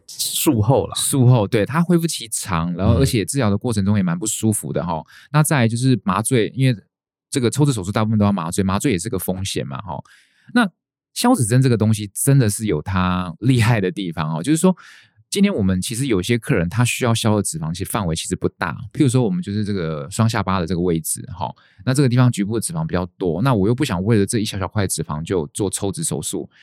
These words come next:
Speaker 2: 那我们今天就可以打这种美国消脂针，我们就直接把这个，这个消脂的溶液把它均匀的注射在这个地方多余的脂肪。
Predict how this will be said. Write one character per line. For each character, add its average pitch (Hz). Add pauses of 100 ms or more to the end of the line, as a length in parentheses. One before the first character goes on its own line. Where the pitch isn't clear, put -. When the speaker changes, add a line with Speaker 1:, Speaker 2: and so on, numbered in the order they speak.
(240)
Speaker 2:
那 143
我 120
们 95
今 101
天 113
就 113
可 101
以 92
打 78
这 98
种 87
美 90
国 92
消 104
脂 90
针， 87
我 101
们 107
就 131
直 117
接 117
把 82
这 104
个， 90 (440)
这 110
个 95
消 123
脂 98
的 90
溶 90
液 110
把 82
它 - (140)
均 151
匀 110
的 95
注 113
射 107
在 101
这 98
个 95
地 95
方 87
多 104
余 98
的 90
脂 78
肪。 65